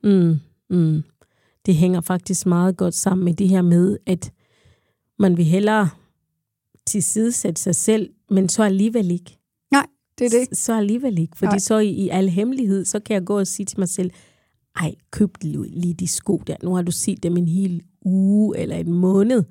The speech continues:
Speaker 2: Ja.
Speaker 1: Men jeg kan også bare lige vente til det er på tilbud.
Speaker 2: Det er jo selvfølgelig altid smart.
Speaker 1: Og hvis ikke de gør det,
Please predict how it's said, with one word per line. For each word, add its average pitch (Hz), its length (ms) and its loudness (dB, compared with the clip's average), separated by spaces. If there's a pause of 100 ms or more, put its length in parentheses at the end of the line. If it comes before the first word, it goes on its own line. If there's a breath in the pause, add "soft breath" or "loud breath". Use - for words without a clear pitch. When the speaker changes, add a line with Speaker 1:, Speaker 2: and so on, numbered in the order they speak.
(140)
Speaker 2:
Ja. 185 120 -2 (720)
Speaker 1:
Men 185 160 4
jeg 180 100 2
kan 202 140 0
også 220 220 0
bare 220 180 -2
lige 214 180 -2
vente 220 180 -2
til 208 200 -6
det 185 80 -2
er - 40 -8
på 180 80 -4
tilbud. 262 580 -6 (440)
Speaker 2:
Det 233 120 -8
er 240 60 0
jo 269 60 2
selvfølgelig 190 380 -2
altid 165 240 -6
smart. - 320 -10 (320)
Speaker 1:
Og 233 160 6
hvis 240 240 2
ikke 311 160 -8
de 339 160 0
gør 226 220 2
det, 277 160 -4